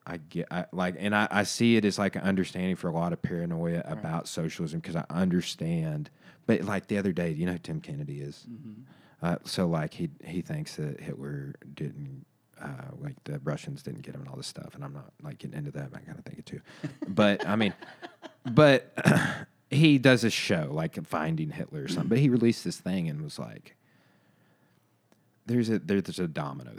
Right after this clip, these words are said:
Speaker 1: theory
Speaker 2: Mm-hmm.
Speaker 1: in that time period." It's like, we are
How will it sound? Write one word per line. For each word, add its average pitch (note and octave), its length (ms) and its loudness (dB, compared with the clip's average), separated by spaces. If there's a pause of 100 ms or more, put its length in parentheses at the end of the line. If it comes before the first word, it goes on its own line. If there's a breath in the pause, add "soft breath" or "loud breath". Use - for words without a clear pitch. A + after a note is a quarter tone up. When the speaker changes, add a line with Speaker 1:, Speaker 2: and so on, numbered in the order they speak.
Speaker 1:
theory - 360 -14
Speaker 2:
Mm-hmm. A2+ 300 -12 (360)
Speaker 1:
in F2 180 -4
that - 180 -10
time - 260 -16
period." - 240 -16
It's - 160 -14
like, - 240 -14 (140)
we E2+ 200 -2
are - 160 -10